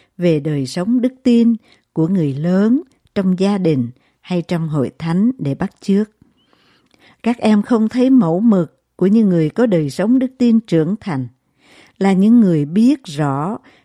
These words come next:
tin Chúa là tin điều gì, tại sao tin những điều đó, và hết lòng cam kết sống đúng theo điều mình tin.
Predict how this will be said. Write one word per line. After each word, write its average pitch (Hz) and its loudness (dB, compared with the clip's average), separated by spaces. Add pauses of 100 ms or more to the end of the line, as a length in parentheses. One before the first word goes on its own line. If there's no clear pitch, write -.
(120)
tin 240 6
Chúa 233 0 (140)
là 151 -8
tin 233 2
điều 160 -2
gì, 135 -6 (400)
tại 165 -4
sao 214 -4
tin 220 2
những 165 -2
điều 151 -4
đó, 151 -6 (540)
và 143 -4 (260)
hết 285 -2
lòng 143 -2 (160)
cam 208 0
kết 233 -2 (100)
sống 214 -2
đúng 208 0
theo 190 -6
điều 147 -4
mình 127 -4
tin. 143 -4